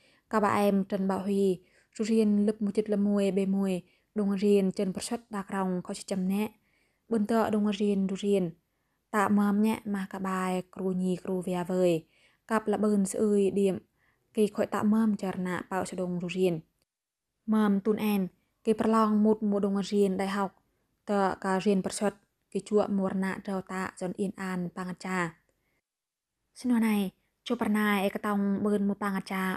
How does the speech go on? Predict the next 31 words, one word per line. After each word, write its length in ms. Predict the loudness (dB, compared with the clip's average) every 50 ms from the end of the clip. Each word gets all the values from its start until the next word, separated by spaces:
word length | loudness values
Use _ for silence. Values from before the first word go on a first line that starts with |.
| -4
អ 20 | -4 -2
ម 20 | -2
ម៉ា 20 | -2 -2
ក់ 20 | -4 -4 -6
ក្ 20 | -4
លុ 20 | -2 -2
យ 20 | 0 0 -2
ល្ 20 | -2 -2
ម 20 | -2 -2
ន 20 | -2 -2
នឹ 20 | -2
ង 20 | -4 -2 -2
គី 20 | 0 0 0 -2 -4 _ _ _ _ _ _ _ -8 -4 -2
គី 20 | -2 0 0 0
ម 20 | 0 0
ក 20 | -2 -4 -4
ប៉ា 20 | -6 -4
រ 20 | -4 -2
ឡែ 20 | -4 -4 -4 -6
ឯ 20 | -8 -6
តា 20 | -6 -6 -6 -6 -6 -6
គេ 40 | -8 -6 -6 -8
ខំ 20 | -8 -8 -8 -6
ហ្ 20 |
វា 20 | -4 -4 -2 -4 -4 -6 _ _ _ _ _ _ _ _ _ _ _ _ _ _ _ _ _ _ _ _ -4 -2
តែ 20 | 2 2 4 4 4 4
រ 20 | 2 0
ណ 40 | 0 0
អា 20 | 0 0
លៀ 20 | 0 0 0
ម 40 | 0